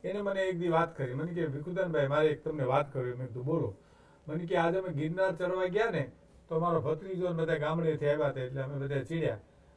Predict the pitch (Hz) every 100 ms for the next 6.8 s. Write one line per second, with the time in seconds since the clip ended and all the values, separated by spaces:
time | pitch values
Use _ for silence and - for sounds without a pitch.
0 | - 160 143 156 175 180 160 185 180 180
1 | 180 175 175 170 170 170 - - - -
2 | - - - 82 156 151 156 160 139 151
3 | 180 170 180 175 170 170 - - - 156
4 | 160 151 147 175 - 135 143 131 113 113
5 | 101 - - - - 160 165 156 - -
6 | 156 170 170 190 190 208 180